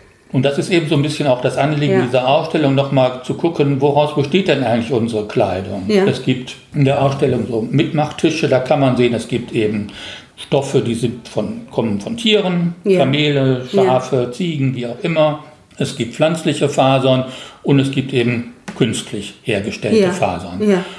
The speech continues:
Speaker 1: Und dann ist der erste Schritt, wie entsteht so eine Faser? Und dann kommt der zweite Schritt, da, wie mache ich eben aus der Faser eine Fläche? Da kann ich eben stricken, häkeln, knüpfen, weben,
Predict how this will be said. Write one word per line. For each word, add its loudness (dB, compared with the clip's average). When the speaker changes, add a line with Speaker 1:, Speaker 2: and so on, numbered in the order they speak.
Speaker 1:
Und 0
dann 4
ist 0
der 0
erste 0
Schritt, -2
wie 0
entsteht -2
so -2
eine 0
Faser? 0
Und 2
dann 2
kommt -4
der 0
zweite 2
Schritt, -2
da, -2
wie 0
mache 0
ich -4
eben 0
aus 0
der 4
Faser 2
eine 2
Fläche? 0
Da -4
kann -2
ich -8
eben -2
stricken, -2
häkeln, 2
knüpfen, 2
weben, 2